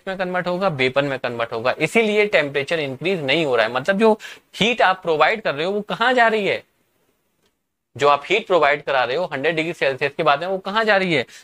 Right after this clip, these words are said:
सर, वो जो इंटरमॉलिक्यूलर फोर्स है वाटर के मॉलिक्यूल्स के बीच में, उसको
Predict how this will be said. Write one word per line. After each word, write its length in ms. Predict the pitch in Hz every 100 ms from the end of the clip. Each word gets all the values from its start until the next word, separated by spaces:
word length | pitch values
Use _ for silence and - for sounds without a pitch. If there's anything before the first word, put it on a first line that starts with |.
| -
सर, 120 | 175
वो 140 | 208 220
जो 140 | 226
इंटरमॉलिक्यूलर 880 | 165 156 208 220 175 160 165 180 202
फोर्स 480 | - 170 202 214 135
है 120 | 139
वाटर 400 | 131 127 131 127
के 200 | 180 185
मॉलिक्यूल्स 680 | 147 123 127 127 131 127 -
के 120 | 185
बीच 320 | 139 120 -
में, 280 | 131 175 220 - _ -
उसको 440 | 139 - 180 170